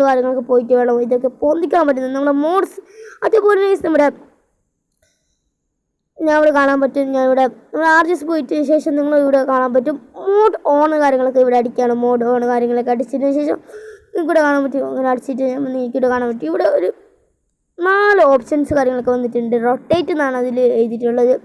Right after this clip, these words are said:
ഗൈസ്, ഇതിൽ നമുക്ക് ഇങ്ങനെ പൊന്തിക്കാൻ പറ്റും. എന്തായാലും ഇതിൽ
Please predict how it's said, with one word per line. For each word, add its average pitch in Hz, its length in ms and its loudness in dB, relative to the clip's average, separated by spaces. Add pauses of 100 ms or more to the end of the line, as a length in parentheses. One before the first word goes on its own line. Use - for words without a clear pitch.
(540)
ഗൈസ്, 330 200 -4 (360)
ഇതിൽ 320 120 -2 (120)
നമുക്ക് 330 280 0
ഇങ്ങനെ 311 260 0 (100)
പൊന്തിക്കാൻ 285 360 2
പറ്റും. 269 220 4
എന്തായാലും 262 300 2
ഇതിൽ 311 160 -2